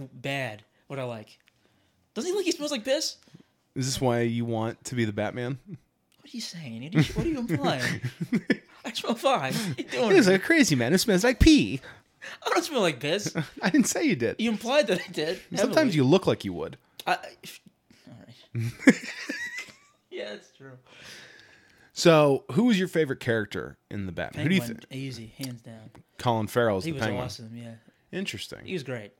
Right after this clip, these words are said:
Speaker 2: Well, I thought my favorite, uh, character was, and I like that they kinda didn't promote it
Speaker 1: Yeah.
Speaker 2: when the movie was coming out,
Speaker 1: Uh.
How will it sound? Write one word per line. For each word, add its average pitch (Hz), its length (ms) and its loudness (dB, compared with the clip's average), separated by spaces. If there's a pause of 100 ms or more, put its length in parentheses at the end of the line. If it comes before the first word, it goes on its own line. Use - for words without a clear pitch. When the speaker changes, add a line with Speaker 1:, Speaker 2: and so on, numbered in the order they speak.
(400)
Speaker 2:
Well, 160 260 8
I 165 100 4
thought 170 320 4
my 127 200 2
favorite, 104 460 2 (260)
uh, 87 440 -4 (420)
character 98 380 -2
was, 90 380 -6
and 104 260 -6
I 110 100 0
like 110 280 0
that 101 200 -2 (180)
they 95 460 -2
kinda 107 460 -2 (680)
didn't 127 240 -2
promote 104 340 0
it 151 240 -4
Speaker 1:
Yeah. 131 320 -8 (200)
Speaker 2:
when 104 240 -4
the 98 60 -4
movie 101 220 -4
was 92 100 -6
coming 95 240 -6
out, 101 280 -2
Speaker 1:
Uh. 127 240 -12